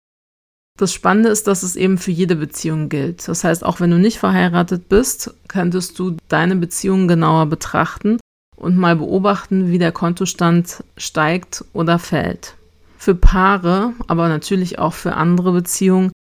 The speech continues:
ist es wichtig, dass sie dieses dritte gemeinsame Konto, ihr erinnert euch, wo gemeinsame Zeit, tiefe Verbindung, eine besondere Connection, Gespräche, wo man eben auch Verletzlichkeit und tiefe Gefühle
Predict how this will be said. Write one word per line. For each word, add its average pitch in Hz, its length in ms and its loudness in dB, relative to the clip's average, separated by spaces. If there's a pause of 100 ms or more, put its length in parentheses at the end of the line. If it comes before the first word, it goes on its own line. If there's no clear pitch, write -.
ist 175 160 -2
es 180 160 -2
wichtig, 185 380 2
dass 165 180 2
sie 175 120 0
dieses 165 420 -2
dritte 180 540 4
gemeinsame 147 640 0
Konto, 143 600 -4
ihr 170 160 2
erinnert 175 380 4
euch, 147 340 -2
wo 151 240 -2 (360)
gemeinsame 165 600 4
Zeit, 170 640 0 (440)
tiefe 180 300 -2
Verbindung, 175 920 4 (200)
eine 160 600 2
besondere 175 640 4
Connection, 165 880 2 (120)
Gespräche, 180 1120 2 (280)
wo 165 60 -4
man 165 180 4
eben 160 240 0
auch 160 140 2
Verletzlichkeit 165 880 0
und 160 140 -4
tiefe 170 340 -4
Gefühle 180 520 2